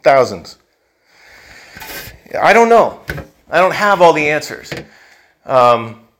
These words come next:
but what it does call into, it calls us to lean into, not to escape it. You, you can't outrun it because these beasts are so big, but to lean into your suffering. And there's something that happens there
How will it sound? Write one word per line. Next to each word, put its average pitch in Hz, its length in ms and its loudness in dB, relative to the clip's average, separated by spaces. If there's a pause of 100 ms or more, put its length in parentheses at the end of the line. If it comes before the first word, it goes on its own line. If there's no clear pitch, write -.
(160)
but 156 200 -2
what 196 160 0
it 220 140 -6
does 185 460 2
call 175 400 2
into, 175 360 -6
it 135 140 -14
calls 180 340 0
us 160 180 -10
to 175 180 -8
lean 156 320 -6
into, 139 260 -8
not 156 240 -6
to 202 80 -10
escape 208 420 -4
it. 180 280 -6
You, 127 120 -16
you 127 100 -20
can't 175 240 -6
outrun 185 360 -4
it 139 140 -8
because 135 260 -12
these 123 160 -16
beasts 147 300 -12
are 139 40 -14
so 147 200 -10
big, 143 400 -8 (480)
but 147 160 -4
to 151 100 -8
lean 151 500 -6
into 131 360 -14
your 120 120 -10
suffering. 107 480 -10
And 101 80 -14
there's 107 160 -14
something 180 500 -6
that 214 140 -8
happens 170 520 -10
there 151 500 -4